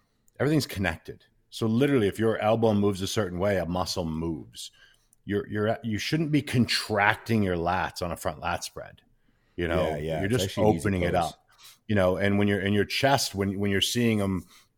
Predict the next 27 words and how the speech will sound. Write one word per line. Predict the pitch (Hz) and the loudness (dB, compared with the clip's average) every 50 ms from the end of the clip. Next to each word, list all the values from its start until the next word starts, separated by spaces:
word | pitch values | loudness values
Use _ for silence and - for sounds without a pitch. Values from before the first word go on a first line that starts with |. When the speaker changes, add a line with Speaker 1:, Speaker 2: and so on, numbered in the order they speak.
| _ _ | _ _
Speaker 1:
cross-eyed, | - 123 113 107 107 - - 113 113 127 117 98 92 - | 2 4 4 4 2 2 2 2 4 4 4 2 2 0
that's | 95 107 - | 0 0 0
just | - 135 - - | -2 -6 -4 0
pulling | 143 123 110 101 | 2 2 2 2
your | 90 85 | 0 -2
chest | - - - 98 113 120 - - - | -4 -2 -2 0 0 0 -2 -4 -6
up. | 87 - - - _ _ _ _ _ _ _ _ _ _ _ _ | -6 -8 -8 -12 _ _ _ _ _ _ _ _ _ _ _ _
You, | 87 - - _ _ - | -12 -12 -12 _ _ -6
I, | 107 110 104 - | -4 -2 -2 0
I'm | - 123 | 0 2
not | 127 139 143 - - - | 2 2 0 -2 -6 -14
physically | - - - - - 135 127 104 110 120 113 - 113 107 104 98 | -18 -18 -8 0 2 2 2 2 0 -4 -4 -4 -6 -6 -4 -4
squeezing | - - - - 117 110 110 110 113 113 104 107 110 101 98 | -4 -4 -4 -4 -2 0 0 2 2 2 0 0 0 0 0
my | 92 87 85 | 0 -2 -4
chest, | - - 95 90 92 110 - - - - _ - - - - _ _ | -4 -2 -2 0 0 0 -2 -4 -8 -14 _ -20 -20 -20 -20 _ _
but | 208 - | -2 0
the | - 110 | 2 2
reason | 117 131 139 127 135 | 4 2 2 2 2
I | 123 113 | 2 2
tell | - - 117 107 | 2 2 0 0
people | 95 107 95 92 | 0 0 -2 -2
to | 85 | -2
practice | - - - 104 95 101 101 - - 98 - | -2 -2 0 0 2 2 0 -4 -6 -8 -8
being | - - 101 98 95 87 | -6 -4 -4 -2 -2 -2
lazy | 85 87 92 101 101 101 87 78 87 85 | -2 -2 0 0 0 0 -2 -4 -6 -6
is | 78 71 | -6 -8
because | 76 82 80 - 90 87 85 85 80 78 | -10 -12 -8 -4 -2 -2 -2 -2 -4 -8